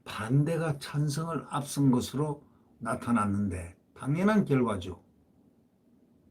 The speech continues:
이 법은 언론의 책임성을 높이는 것이 아니라 언론의 입을 틀은 막이라는 거죠.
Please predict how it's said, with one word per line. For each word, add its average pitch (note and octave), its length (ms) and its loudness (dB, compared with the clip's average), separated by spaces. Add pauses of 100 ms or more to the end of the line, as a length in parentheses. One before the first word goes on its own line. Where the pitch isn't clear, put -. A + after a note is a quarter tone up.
(440)
이 F3+ 240 8
법은 E3+ 340 8
언론의 D#3 440 4
책임성을 E3 540 -4
높이는 C#3+ 380 2
것이 C3+ 240 4
아니라 A#2+ 260 4
언론의 C#3+ 480 4
입을 C#3+ 380 4
틀은 D3 340 0
막이라는 G#2+ 440 -2
거죠. E2+ 200 -12